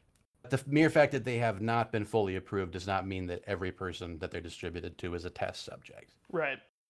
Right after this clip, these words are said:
Speaker 1: I think that's a, that's a stretch. I'm sympathetic to that, going that direction, but I don't,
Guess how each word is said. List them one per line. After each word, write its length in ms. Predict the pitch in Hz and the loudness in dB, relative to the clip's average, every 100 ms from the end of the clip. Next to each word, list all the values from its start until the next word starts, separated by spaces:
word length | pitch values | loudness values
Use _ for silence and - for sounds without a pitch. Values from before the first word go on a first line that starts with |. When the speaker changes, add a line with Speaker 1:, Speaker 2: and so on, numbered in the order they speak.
| _ _ - | _ _ -2
Speaker 1:
I 20 | |
think 140 | 101 | 2
that's 240 | 92 87 87 | 2 0 -4
a, 60 | 87 | 0
that's 180 | 98 - | 0 0
a 60 | |
stretch. 520 | 87 - - - - - - | -6 -8 -10 -12 -18 -14 -2
I'm 140 | 110 | 2
sympathetic 640 | 170 180 160 156 147 139 | 6 6 8 10 10 8
to 100 | - | 4
that, 280 | 131 127 120 - - - - 120 | 4 4 4 -4 -20 -20 -8 0
going 200 | 117 120 | 4 4
that 140 | 117 | 2
direction, 560 | 117 110 107 - 107 104 | 4 6 6 4 -2 0
but 240 | 98 92 - | -2 -2 -2
I 100 | 98 | -4
don't, 260 | 92 95 | -2 -4